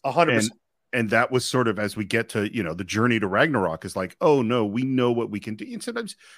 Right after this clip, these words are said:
Speaker 2: you know, you see this in T V shows all the time where the
Speaker 1: Yeah.
Speaker 2: show starts and they haven't quite figured out the character. And by the second season, they go, "Oh, this is what, this is what is really working."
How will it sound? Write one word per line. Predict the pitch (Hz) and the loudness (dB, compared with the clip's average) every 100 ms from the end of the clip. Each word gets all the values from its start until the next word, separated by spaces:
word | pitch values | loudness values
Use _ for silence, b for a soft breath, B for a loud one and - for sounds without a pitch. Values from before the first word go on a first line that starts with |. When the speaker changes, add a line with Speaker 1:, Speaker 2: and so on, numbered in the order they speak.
| B | B
Speaker 2:
you | 170 | -8
know, | 170 | -6
you | 175 | -6
see | - 180 | -6 -4
this | 170 143 | -4 -4
in | |
T | 117 135 | -6 -6
V | 143 | -6
shows | 143 123 | -4 -4
all | 120 | -4
the | 113 | -6
time | - 180 139 107 | -6 -2 -2 0
where | |
the | 101 | -2
Speaker 1:
Yeah. | 185 | 0
Speaker 2:
show | 139 | 0
starts | 139 - 104 110 135 | -2 -2 -2 -2 -4
and | 117 | -6
they | |
haven't | 113 131 160 143 | -4 -4 -4 -6
quite | - 110 104 - | -10 -8 -8 -10
figured | - 165 143 135 | -6 -4 -2 -2
out | 127 | -2
the | 127 | -6
character. | - 98 98 160 180 185 b b b | -6 -4 -4 -6 -8 -10 b b b
And | 196 | -6
by | 160 143 | -2 -2
the | 139 | -2
second | - 151 - 107 | -2 -4 -4 -6
season, | - 220 156 117 104 | -4 -4 -2 -2 -2
they | 113 | -2
go, | 107 107 131 | -2 0 4
"Oh, | 135 123 101 | 6 6 2
this | 120 - | -2 -6
is | 98 90 | -8 -8
what, | 78 - | -8 -10
this | 113 123 | -10 -10
is | 95 | -10
what | 95 85 | -8 -10
is | 82 | -12
really | 76 | -12
working." | 71 85 - 60 | -8 -10 -10 -20